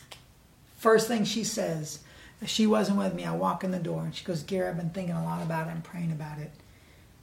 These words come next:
We don't need to buy the boat." I was like, "Lord."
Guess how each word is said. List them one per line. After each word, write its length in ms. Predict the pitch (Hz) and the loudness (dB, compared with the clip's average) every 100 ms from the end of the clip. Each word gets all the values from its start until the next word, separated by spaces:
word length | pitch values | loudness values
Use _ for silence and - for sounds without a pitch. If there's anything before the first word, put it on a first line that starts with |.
| - - - - - - - | -20 -20 -20 -20 -20 -20 -6
We 140 | 214 208 | 0 2
don't 140 | 185 | 2
need 120 | 170 | 0
to 60 | 151 | 0
buy 180 | 151 147 | -4 -6
the 80 | 151 | -8
boat." 340 | 156 151 160 - - - - - - - - - - - - - | -8 -10 -12 -16 -20 -20 -20 -20 -20 -20 -20 -20 -20 -20 -20 -20
I 240 | - - 175 | -10 -10 -8
was 80 | 165 | -10
like, 220 | 147 - | -10 -6
"Lord." 340 | 175 170 160 | -4 -2 -4